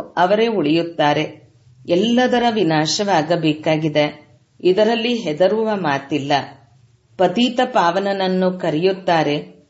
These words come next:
ಅವರು ಬರುತ್ತಾರೆಂದ ಮೇಲೆ ಖುಷಿಯಾಗಬೇಕಲ್ಲವೇ? ತಂದೆಯು ತಿಳಿಸುತ್ತಾರೆ, ವಿಕಾರದಲ್ಲಿ ಹೋಗಬೇಡಿ.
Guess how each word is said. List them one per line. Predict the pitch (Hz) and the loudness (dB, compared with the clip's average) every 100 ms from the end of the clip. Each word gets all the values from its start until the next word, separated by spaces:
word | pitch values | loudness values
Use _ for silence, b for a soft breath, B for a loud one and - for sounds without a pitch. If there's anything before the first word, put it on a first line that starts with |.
| _ | _
ಅವರು | - 190 247 | -2 2 2
ಬರುತ್ತಾರೆಂದ | 202 175 202 220 - 240 226 226 220 220 | 2 2 2 0 0 2 4 2 2 0
ಮೇಲೆ | 208 202 208 202 | 0 0 0 -2
ಖುಷಿಯಾಗಬೇಕಲ್ಲವೇ? | 202 170 - 220 208 202 196 190 185 190 190 180 175 170 165 170 170 - _ _ _ _ _ _ | -6 -4 -2 0 2 0 2 0 2 0 2 0 2 2 2 -2 -8 -20 _ _ _ _ _ _
ತಂದೆಯು | 196 196 233 294 294 | 0 2 4 4 4
ತಿಳಿಸುತ್ತಾರೆ, | 277 254 254 247 254 240 240 240 | 2 2 0 -2 2 4 4 2
ವಿಕಾರದಲ್ಲಿ | 208 175 185 180 226 220 220 233 | -2 -2 0 2 2 0 0 0
ಹೋಗಬೇಡಿ. | 214 175 175 180 180 160 156 | 0 0 2 2 2 2 0